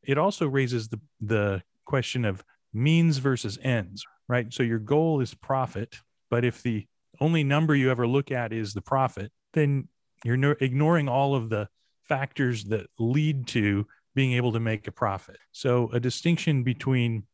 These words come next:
financial and non-financial metrics, but also between ends and means to an end a-, as the kinds of things that you're measuring and looking at. Another distinction I would make is between leading and lagging indicators.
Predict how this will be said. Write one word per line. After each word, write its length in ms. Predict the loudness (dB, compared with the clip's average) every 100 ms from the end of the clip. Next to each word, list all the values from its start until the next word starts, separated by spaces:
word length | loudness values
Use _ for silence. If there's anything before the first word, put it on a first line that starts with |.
| _
financial 840 | -8 -2 2 2 2 2 0 0 -4
and 200 | -4 0
non-financial 720 | 2 2 2 0 0 -2 -2
metrics, 520 | -2 -4 -6 -8 -8 -6
but 140 | -2
also 400 | 0 0 0 0
between 560 | 0 -4 -4 -4 -4 -6 _ _ _ 0
ends 440 | 2 2 0 -4 -12 _ -6
and 260 | -4 0 2
means 400 | 4 4 2 0
to 120 | -2
an 120 | -2
end 400 | -4 -8 -8 -14 _
a-, 360 | -4 0 0 0
as 260 | 0 -2 -4
the 360 | -6 -4 -4 -6 _ -6
kinds 360 | 0 0 0
of 80 | -4
things 380 | -4 -2 -2 -2
that 100 | -4
you're 140 | -2
measuring 680 | 0 0 2 0 0 -2 -6 -12 _ _
and 160 | -4 -2
looking 340 | -2 -4 -8
at. 220 | -10 -14 _ _ _
Another 300 | -2 2 2
distinction 500 | 0 -2 -4 -6 -2
I 120 | 0 0
would 140 | 0
make 300 | 0 0 -2 -2
is 240 | 0 0
between 540 | -2 -4 -2 0 0 -4 _ _ -4
leading 480 | 0 2 2 0 0
and 160 | 0
lagging 460 | 0 0 0 -4 -4
indicators. 480 | -4 -4 -8 -12